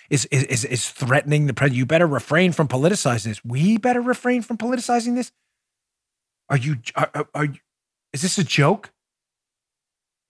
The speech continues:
One last portion of that Journal piece. W H O finally declared a public health emergency on January thirtieth.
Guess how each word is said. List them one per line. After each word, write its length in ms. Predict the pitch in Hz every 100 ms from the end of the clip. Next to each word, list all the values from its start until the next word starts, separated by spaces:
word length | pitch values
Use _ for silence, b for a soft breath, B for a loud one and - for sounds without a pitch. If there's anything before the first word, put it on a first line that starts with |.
| _ _ _ _ _ _ _ _ _ -
One 240 | 156 175
last 280 | 175 156 -
portion 360 | 147 143 - 110
of 60 |
that 100 | 95
Journal 300 | - 120 110
piece. 400 | - - - _ _ _ _ _ _ _ _ _ _ _ _ _ _ -
W 340 | 240 226 233
H 180 | 233 -
O 120 | 240
finally 520 | 185 226 269 285 190
declared 400 | 139 139 143 135
a 40 | 123
public 320 | 139 127 120
health 180 | 127 117
emergency 420 | 117 123 127 175
on 80 | 170
January 420 | 190 196 202 202
thirtieth. 500 | 196 220 262 151 -